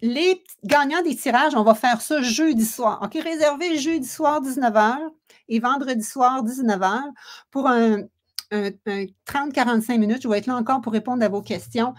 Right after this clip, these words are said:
Je vais vous montrer justement comment gagner dix années de vie en santé. Et, euh,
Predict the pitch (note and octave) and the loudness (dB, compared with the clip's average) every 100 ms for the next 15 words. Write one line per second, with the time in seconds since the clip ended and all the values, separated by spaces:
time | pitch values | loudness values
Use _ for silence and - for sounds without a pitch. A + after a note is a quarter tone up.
0 | - - G#3+ G3+ A#3+ B3+ A#3+ D4 C#4 G#3+ | -16 -8 -4 0 2 2 0 -4 -6 -2
1 | G#3+ A3+ B3 B3+ C4+ A#3 A3+ A#3+ F#3+ D4+ | -2 0 0 0 2 4 4 2 0 -2
2 | D4+ B3 A3 G3 A#3+ B3 A3 A3 G3 F#3 | -2 2 2 2 0 0 0 -2 -4 -4
3 | B3 C4 - - - - A3 A#3 B3 - | -8 -10 -18 -20 -20 -8 -2 0 -2 -2
4 | G#3 G3+ G3+ G3+ G3 | 2 4 6 4 2